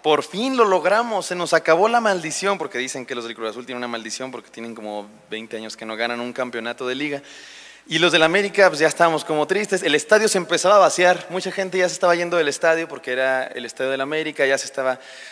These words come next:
viendo vacío. Como al minuto ochenta y tres, ochenta y cuatro, mete, meten un gol el América, y ahora van dos uno, pero todavía les faltaba otro para empatar el partido, ya era el minuto ochenta y nueve, un minuto para que se acabara el partido, tiro de esquina,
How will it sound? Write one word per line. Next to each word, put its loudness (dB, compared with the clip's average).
viendo -2
vacío. 0
Como 2
al 4
minuto 0
ochenta 2
y 4
tres, -2
ochenta 0
y 4
cuatro, 4
mete, 2
meten 0
un -2
gol 2
el -4
América, -2
y -2
ahora 6
van 4
dos 2
uno, 0
pero -4
todavía 4
les 0
faltaba 6
otro 4
para 4
empatar 0
el 0
partido, -2
ya 2
era 2
el -4
minuto -2
ochenta -2
y 2
nueve, 4
un 4
minuto 2
para 6
que -2
se 0
acabara 6
el 4
partido, 0
tiro 6
de 6
esquina, 0